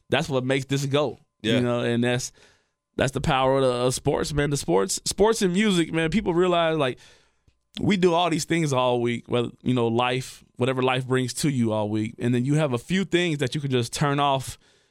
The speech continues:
Speaker 1: your, you know, superior, if you're a, if you're a upper management, you can turn off your entry level position and just root for your squad
Speaker 2: Yeah.
Speaker 1: against somebody else, and it just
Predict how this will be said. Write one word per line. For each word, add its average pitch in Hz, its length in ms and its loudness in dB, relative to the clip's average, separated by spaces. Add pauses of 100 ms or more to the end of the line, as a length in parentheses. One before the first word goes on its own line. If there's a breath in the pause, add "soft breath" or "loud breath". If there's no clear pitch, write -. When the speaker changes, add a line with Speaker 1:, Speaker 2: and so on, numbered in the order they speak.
(140 soft breath)
Speaker 1:
your, 120 640 2
you 127 100 0
know, 120 80 2
superior, 135 720 2
if 120 280 2
you're 123 220 2
a, 117 40 -4
if 120 180 -4
you're 127 220 2
a 120 40 -2 (240)
upper 131 220 0
management, 123 420 0
you 113 60 -4
can 123 80 0
turn 123 240 -2
off 123 220 0
your 123 320 0 (400 soft breath)
entry 139 240 0
level 135 280 2
position 127 540 0
and 120 160 0
just 120 200 0
root 135 260 0
for 131 100 0
your 127 160 4
squad 127 640 -2
Speaker 2:
Yeah. 98 160 0
Speaker 1:
against 139 220 0
somebody 127 400 0
else, 127 420 -2
and 123 160 0
it 117 140 -2
just 113 260 -2